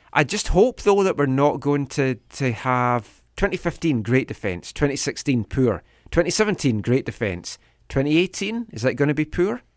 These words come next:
A player that kinda had those kinda seasons was Timmy Parker. He had a great rookie year.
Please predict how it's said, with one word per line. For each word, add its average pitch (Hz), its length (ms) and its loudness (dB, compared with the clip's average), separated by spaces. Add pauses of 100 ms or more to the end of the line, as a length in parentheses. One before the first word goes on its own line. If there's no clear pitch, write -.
(440)
A - 80 0
player 226 420 0
that 175 120 0
kinda 147 180 0
had 180 320 -2 (180)
those 135 280 -2
kinda 120 200 -2
seasons 113 640 -4 (360)
was 139 120 -4
Timmy 135 280 -2
Parker. - 500 -6 (480)
He 160 60 -2
had 165 80 4
a 160 40 2
great 175 440 2
rookie 147 260 -2
year. 120 400 -4